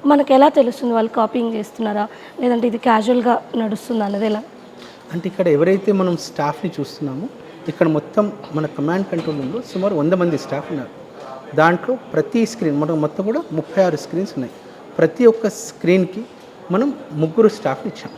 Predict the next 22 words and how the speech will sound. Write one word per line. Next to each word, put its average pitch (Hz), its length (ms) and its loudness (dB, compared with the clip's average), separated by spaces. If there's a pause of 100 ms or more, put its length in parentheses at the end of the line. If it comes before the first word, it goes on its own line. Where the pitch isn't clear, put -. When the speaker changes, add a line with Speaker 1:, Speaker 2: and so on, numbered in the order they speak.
(220)
Speaker 2:
అంటే 165 200 0
బోర్డు 170 400 2
నుంచి 185 400 -2
ఒక 160 120 -4
సూపరింటెండెంట్ 165 800 -2 (460)
or 240 120 6 (200)
సీనియర్ 165 360 2
అసిస్టెంట్ 143 320 -6
ర్యాంక్ 135 200 -4
ఆఫీసర్, - 340 -10 (580)
రెండోది 190 540 4 (240)
ఒక 165 300 2 (440)
టీజీపీఎస్సీ 185 580 -2
రిక్రూటెడ్ 156 440 -2 (220)
లైబ్రరీ, 139 480 0 (560)
మూడోది 185 480 4 (140)
ఒక 190 140 -6
టెక్నికల్ 180 440 -4
కోఆర్డినేటర్. 123 460 -6 (560)
ఈ 170 80 2
ముగ్గురు 147 360 2
సిబ్బందికి 156 520 -2